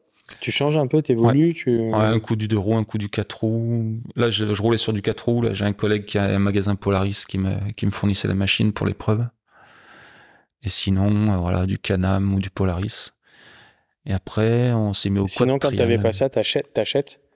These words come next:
Speaker 1: t'achetais
Speaker 2: Oui,
Speaker 1: le
Speaker 2: bah,
Speaker 1: quad, euh ?
Speaker 2: quatre-vingt-dix-neuf pour cent j'achète. <laughs> Donc, euh, de temps en temps, j'ai des potes qui, qui me font plaisir et qui me prêtent, euh, des machines, mais voilà, sinon on achète, enfin, j'achète, quoi.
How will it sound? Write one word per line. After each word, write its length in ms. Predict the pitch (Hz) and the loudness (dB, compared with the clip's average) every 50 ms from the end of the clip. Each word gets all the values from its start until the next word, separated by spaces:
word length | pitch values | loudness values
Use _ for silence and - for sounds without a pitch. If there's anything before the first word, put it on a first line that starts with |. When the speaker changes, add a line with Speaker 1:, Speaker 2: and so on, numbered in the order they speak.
| - _ | -20 _
Speaker 1:
t'achetais 220 | - 117 110 - 117 | -2 -2 2 2 4
Speaker 2:
Oui, 140 | 120 127 | 4 4
Speaker 1:
le 80 | 135 123 | 4 2
Speaker 2:
bah, 80 | 95 - | 2 2
Speaker 1:
quad, 240 | - 127 123 117 | 2 2 2 2
euh ? 40 | 110 | 2
Speaker 2:
quatre-vingt-dix-neuf 720 | 107 104 101 101 101 98 101 101 98 104 104 104 101 - | 2 2 4 2 2 0 -2 -2 0 2 2 2 0 0
pour 160 | - - - | -4 -6 -4
cent 120 | - 110 101 | -2 -2 -2
j'achète. 380 | 90 92 98 - 117 - - - - - - - - - - | -2 -2 -2 -2 -4 -4 -4 -6 -6 -6 -12 -18 -20 -14 -4
<laughs> 1080 | - - - - - - - - 143 135 131 120 107 - - - - - - - _ - | -2 -2 -2 -2 -6 -8 -4 -2 0 2 2 2 0 -2 -6 -12 -20 -20 -20 -20 _ -14
Donc, 460 | 151 113 107 98 95 95 - - - | -4 -2 0 0 0 -2 -4 -4 -2
euh, 1300 | 113 98 98 104 104 104 - - 104 - 90 90 - - - - - - - - - - - - - - | 0 0 2 0 0 0 0 -2 -2 -2 -2 -2 -2 -2 -2 -2 -2 -4 -4 -4 -4 -6 -8 -8 -8 -8
de 120 | - - - _ _ _ | -10 -10 -14 _ _ _
temps 160 | - 95 90 | -4 -2 0
en 60 | 92 92 | 0 0
temps, 160 | - 104 98 | 0 0 2
j'ai 100 | 92 95 | 2 2
des 80 | 95 | 2
potes 260 | 95 - - 101 - - | 2 0 -2 -2 -2 -2
qui, 480 | - 110 104 101 101 95 95 98 101 104 | -2 0 2 2 2 2 2 0 0 0
qui 100 | - 107 | -2 -2
me 40 | |
font 140 | 101 - 104 | 0 0 -2
plaisir 320 | 95 - 104 101 101 104 104 | 0 0 0 2 2 2 0
et 80 | 98 | 0
qui 100 | - - | 0 -2
me 60 | 98 | -2
prêtent, 360 | 95 - - 95 - - - 104 | -2 -2 -4 -4 -4 -2 -2 -2
euh, 180 | 98 95 95 | 0 0 0
des 100 | 98 101 | 0 2
machines, 480 | 101 98 95 92 - - 123 123 131 117 | 2 2 2 2 2 0 2 2 2 2
mais 160 | 95 95 95 | 2 2 2
voilà, 220 | 90 95 95 95 98 | 2 0 0 -2 -2
sinon 240 | - - 104 92 92 | -4 -2 -2 -2 0
on 120 | 98 92 | 0 0
achète, 260 | 92 90 - - - - | 0 -2 -2 -4 -6 -6
enfin, 140 | - 90 - | -6 -6 -4
j'achète, 380 | 90 90 85 - - - - | -4 -4 -4 -4 -6 -8 -10
quoi. 160 | - - - | -14 -12 -12